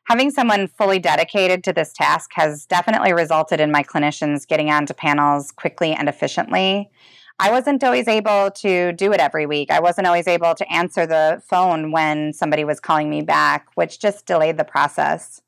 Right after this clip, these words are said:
So remember, the sooner you get them on, the sooner they get full, the happier they are, and the happier your practice is. So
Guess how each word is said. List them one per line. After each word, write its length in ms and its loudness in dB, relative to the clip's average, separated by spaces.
So 320 0
remember, 340 2
the 140 2
sooner 340 0
you 220 0
get 240 -2
them 220 0
on, 720 0
the 80 -2
sooner 400 2
they 280 0
get 220 -2
full, 680 0
the 80 -2
happier 580 -2
they 160 2
are, 300 2
and 120 -2
the 80 0
happier 440 -2
your 180 -2
practice 580 -2
is. 460 -2
So 540 0